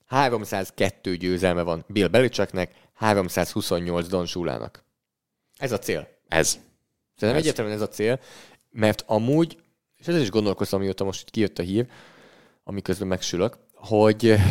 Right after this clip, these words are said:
Speaker 1: <laughs>
Speaker 2: Jól kell választani, milyen jól áll a másik sapkád.
Speaker 1: hogy, eh,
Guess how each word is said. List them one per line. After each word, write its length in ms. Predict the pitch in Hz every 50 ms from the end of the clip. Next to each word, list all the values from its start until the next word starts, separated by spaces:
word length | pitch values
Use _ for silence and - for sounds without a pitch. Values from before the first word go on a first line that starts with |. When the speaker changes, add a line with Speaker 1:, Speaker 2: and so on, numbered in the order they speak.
| - - - - - 143
Speaker 1:
<laughs> 540 | 151 135 110 107 - - _ - - - -
Speaker 2:
Jól 220 | 110 113 101 85
kell 160 | - 92 87
választani, 640 | 92 92 90 85 80 73 - - - 82 80 78 78
milyen 240 | 87 92 92 95
jól 180 | 85 85 82 78
áll 100 | 71 73
a 40 | 73
másik 340 | 73 71 71 - - - -
sapkád. 560 | - - - - - - - - - - _ _ _ _ - - - - - - - - - - _
Speaker 1:
hogy, 500 | - 98 98 98 95 95 95 95 101 101
eh, 220 | 98 98 98 98